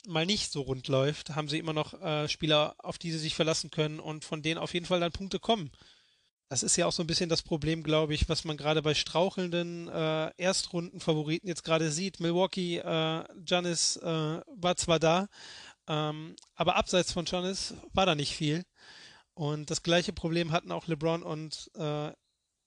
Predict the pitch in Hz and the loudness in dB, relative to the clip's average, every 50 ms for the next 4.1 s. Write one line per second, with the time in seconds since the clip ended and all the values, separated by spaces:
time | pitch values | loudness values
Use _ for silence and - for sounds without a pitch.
0 | _ _ _ _ _ _ _ - - 156 170 160 147 170 180 - - - - 160 | _ _ _ _ _ _ _ 0 2 4 4 4 4 2 2 0 -4 -4 -4 -2
1 | 139 139 143 139 139 147 151 147 - - - - - 180 156 156 143 156 170 170 | -2 -2 -2 -4 -4 -6 -8 -10 -14 -18 -18 -12 -10 -8 -4 -4 -2 2 4 4
2 | 165 151 175 196 - _ _ - - - - - - - - - - _ _ - | 6 4 2 0 -6 _ _ -20 -20 -20 -20 -20 -20 -20 -20 -20 -20 _ _ 2
3 | 151 147 151 156 - - - - 180 190 202 - - - - - - 226 - - | 2 2 2 2 -2 -4 0 4 4 4 4 4 2 0 0 -2 -4 -6 -6 -6
4 | - | -6